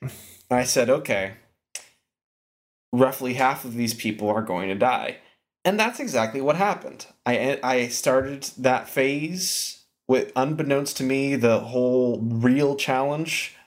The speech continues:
uh, came in. Started it with four hundred odd people. Uh, I ended it with one hundred ninety-eight.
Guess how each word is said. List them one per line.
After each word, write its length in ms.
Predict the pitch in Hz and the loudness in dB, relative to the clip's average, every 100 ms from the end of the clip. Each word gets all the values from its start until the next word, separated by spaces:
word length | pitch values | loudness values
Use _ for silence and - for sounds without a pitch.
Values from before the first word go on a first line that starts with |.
| _ | _
uh, 440 | 123 123 123 123 | 2 4 4 2
came 320 | - 143 139 151 | 0 -2 0 0
in. 340 | 170 196 190 - | 0 -2 -6 -6
Started 360 | - 127 131 | 2 4 4
it 140 | 131 120 | 2 2
with 160 | 117 | 0
four 380 | - - 123 135 | -2 0 2 4
hundred 560 | 139 143 151 151 156 - | 2 -2 -2 -2 -2 2
odd 300 | 131 143 147 | 4 4 0
people. 480 | 160 156 202 220 220 - - - - | -2 0 2 0 -2 -18 -20 -4 2
Uh, 40 | |
I 180 | 110 117 | 4 4
ended 300 | 117 117 120 | 2 2 0
it 120 | 135 | 2
with 160 | 123 - | 2 2
one 140 | 117 | 0
hundred 340 | 120 127 139 127 | 0 -2 -2 0
ninety-eight. 680 | 131 135 131 170 170 - | 0 0 0 0 -2 -4